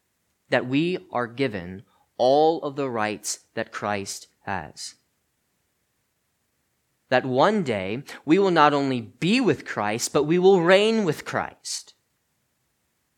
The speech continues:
That one day, as the Son sits next to the Father, we will sit next to the Son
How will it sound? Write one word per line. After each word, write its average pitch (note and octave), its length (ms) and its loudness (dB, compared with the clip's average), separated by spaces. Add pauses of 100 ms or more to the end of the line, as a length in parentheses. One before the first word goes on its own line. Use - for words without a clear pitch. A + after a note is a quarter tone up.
(200)
That C3+ 260 4 (180)
one G3 260 6
day, D3 380 4 (200)
as D#3 380 8 (180)
the D3+ 120 2
Son D#3+ 540 8
sits - 300 -4
next F#3 320 4
to E3+ 100 0
the C#3+ 80 0
Father, E3+ 540 4
we F#3+ 280 0
will D#3 120 -2
sit D#3 200 -4
next C#3 320 -6
to B2+ 80 -10
the A#2 100 -12
Son - 420 -10